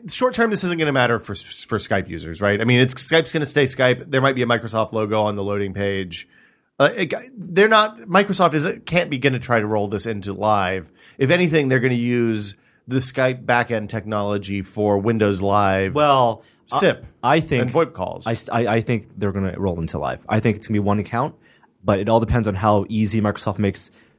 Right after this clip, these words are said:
Speaker 2: uh, to unify your Skype and Live accounts.
Speaker 1: But, I mean, the whole point of, the whole thing about L-, Skype is that it's universal. It works on Windows, Linux,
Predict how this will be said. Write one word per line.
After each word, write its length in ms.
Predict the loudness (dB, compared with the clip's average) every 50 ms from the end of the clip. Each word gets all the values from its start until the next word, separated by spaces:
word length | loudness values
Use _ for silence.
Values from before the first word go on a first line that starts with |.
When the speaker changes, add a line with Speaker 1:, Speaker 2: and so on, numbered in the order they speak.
| _ _
Speaker 2:
uh, 120 | -6 -6 -6
to 140 | -6 -4 0
unify 360 | 2 2 2 2 2 2 2
your 120 | 2 0 -2
Skype 420 | -4 -2 0 0 0 0 0 -4 -4
and 140 | -4 -4 -2
Live 180 | -4 -4 -6
accounts. 340 | -8 -12 -14 -16 -14 -16 -2 -2
Speaker 1:
But, 120 | 0 0 2
I 20 | 2
mean, 140 | 2 4 4
the 80 | 4
whole 180 | 4 4 2 2
point 300 | 2 2 2 2 4 2
of, 340 | 2 0 -4 -8 -12 -4 -2
the 100 | -2 0
whole 260 | 2 4 4 4 2
thing 260 | 2 0 2 2 4
about 220 | 4 2 2 2
L-, 140 | -2 -6 -8 -6
Skype 400 | -6 -2 2 4 4 4 4 2
is 160 | -2 0 0
that 100 | -2 -2
it's 160 | -4 -4 -4
universal. 540 | -4 -2 -2 -2 -2 -2 -2 -4 -6 -8 -2
It 40 | 0
works 220 | 0 0 2 0
on 100 | 0 0
Windows, 360 | 2 2 4 4 2 2 0
Linux, 380 | -2 -2 -2 -2 -4 -6 -10